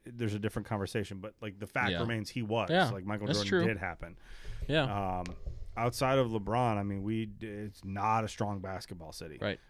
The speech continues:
Speaker 1: Until very recently.
Speaker 2: But again, the, at the sa-, at
Speaker 1: High
Speaker 2: the,
Speaker 1: hopes.
Speaker 2: at
Speaker 1: I
Speaker 2: the same token, you say, like, Michael Jordan was a thing. LeBron was also a thing.
Speaker 1: True.
Speaker 2: And he played for us, and he won a champion. Now, you could
Speaker 1: Also
Speaker 2: arg-, you could argue
Speaker 1: Yeah.
Speaker 2: that
Speaker 1: Fair.
Speaker 2: probably could have, should have won more, but,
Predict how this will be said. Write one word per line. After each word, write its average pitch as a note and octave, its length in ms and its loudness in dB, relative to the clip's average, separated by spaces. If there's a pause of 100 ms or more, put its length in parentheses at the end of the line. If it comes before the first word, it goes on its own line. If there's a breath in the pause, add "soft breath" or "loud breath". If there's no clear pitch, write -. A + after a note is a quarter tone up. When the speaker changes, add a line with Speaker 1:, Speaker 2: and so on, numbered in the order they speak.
Speaker 1:
Until B2 280 4
very B2+ 240 6
recently. A2+ 440 0
Speaker 2:
But B2 80 12
again, C#3 400 12
the, B2 240 10
at B2+ 100 4
the A#2 80 6
sa-, - 140 8
at - 80 4
Speaker 1:
High C#3 160 10
Speaker 2:
the, - 60 8
Speaker 1:
hopes. E3+ 380 6
Speaker 2:
at C#3 100 12
Speaker 1:
I - 40 4
Speaker 2:
the C#3 60 12
same E3+ 240 12
token, D#3+ 340 10
you A#2+ 100 6
say, B2+ 240 10
like, A2+ 280 8
Michael A#2 280 8
Jordan A2 300 6
was C#3 200 8
a A2+ 60 6
thing. G2+ 400 2 (180)
LeBron B2+ 440 12
was A2+ 120 10
also A#2 320 12
a F#2+ 40 8
thing. G2+ 320 2 (220)
Speaker 1:
True. D#3+ 280 6 (380 soft breath)
Speaker 2:
And A2 80 8
he A2+ 60 10
played B2 200 12
for B2 260 10
us, - 160 6
and G#2 120 4
he G#2+ 60 6
won A2 180 8
a G2+ 40 6
champion. A2 340 4
Now, A2+ 200 10
you A#2 160 6
could A#2+ 140 12
Speaker 1:
Also B2+ 80 12 (160)
Speaker 2:
arg-, - 80 -
you B2 100 8
could B2 120 12
argue B2+ 280 12
Speaker 1:
Yeah. A#2+ 60 12
Speaker 2:
that A2+ 240 12 (340 soft breath)
Speaker 1:
Fair. G#2 220 -2 (160)
Speaker 2:
probably C3+ 260 12
could C#3 220 8
have, G#2 180 4 (140)
should - 240 12
have A#2 120 12
won B2 220 10
more, A2+ 420 10
but, A2 360 12